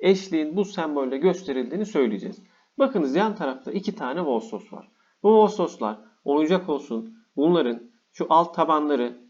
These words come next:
ikisinin de beş santim uzunluğunda olduğu söylenirse bu iki Vossos birbirine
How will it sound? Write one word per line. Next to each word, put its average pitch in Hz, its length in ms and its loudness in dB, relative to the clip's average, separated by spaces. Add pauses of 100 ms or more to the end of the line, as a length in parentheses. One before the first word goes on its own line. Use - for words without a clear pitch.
(120)
ikisinin 190 520 -2
de 160 200 -4
beş 190 220 2
santim 156 560 -6
uzunluğunda 151 920 -2 (280)
olduğu 147 300 2
söylenirse 147 680 -2 (320)
bu 151 260 0
iki 175 280 -4
Vossos 143 500 -4
birbirine 151 840 0